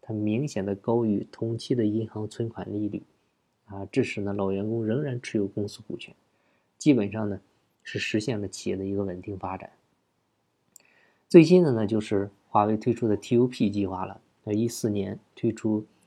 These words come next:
一个叫 Time Unit Plan，那叫时间单位计划。啊，就是每年根据不同员工的岗位，啊，以及级别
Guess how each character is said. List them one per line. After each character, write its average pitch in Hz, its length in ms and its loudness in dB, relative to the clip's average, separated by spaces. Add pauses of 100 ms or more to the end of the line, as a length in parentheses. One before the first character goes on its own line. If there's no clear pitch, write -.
(200)
一 107 80 -6
个 104 100 0
叫 104 220 0
Time 117 400 0
Unit 120 400 2
Plan， 110 400 -2 (180)
那 - 100 -8
叫 101 140 -6
时 - 240 -2
间 123 240 0
单 127 200 -2
位 123 120 2
计 131 160 -4
划。 - 240 -10 (540)
啊， 101 160 -10
就 117 120 -6
是 117 120 -2
每 113 260 2
年 113 220 0
根 156 200 2
据 151 240 -2 (120)
不 151 100 2
同 139 300 -2
员 123 260 0
工 135 180 0
的 123 120 -2
岗 - 340 -6
位， 156 240 -2 (360)
啊， 104 180 -8
以 101 240 -4 (100)
及 113 260 -6 (100)
级 190 280 -2
别 131 300 0